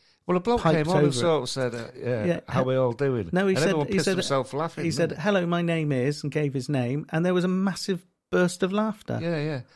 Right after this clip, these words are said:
Speaker 1: And this undercurrent of chuckling, uh, as if just, as if there was an in joke that we
Speaker 2: Yeah.
Speaker 1: were missing.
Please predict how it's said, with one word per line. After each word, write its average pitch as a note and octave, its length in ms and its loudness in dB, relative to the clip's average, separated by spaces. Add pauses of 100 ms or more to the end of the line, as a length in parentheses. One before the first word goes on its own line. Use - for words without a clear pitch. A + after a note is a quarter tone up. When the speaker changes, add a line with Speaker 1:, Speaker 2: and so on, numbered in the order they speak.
(100)
Speaker 1:
And G#2+ 140 0
this B2+ 180 -4
undercurrent B2+ 640 -2
of - 100 -8
chuckling, F#2+ 540 -6
uh, - 240 -8
as G2+ 160 -4
if B2 100 -2
just, - 380 -12
as G#2 120 -6
if A2 300 -4
there G#2+ 100 -4
was G2 120 -6
an G#2 120 -4
in G#2 180 -4
joke A#2+ 280 -2
that - 80 -2
we D3+ 60 2
Speaker 2:
Yeah. E3 140 2
Speaker 1:
were E3 80 0
missing. A2+ 320 -8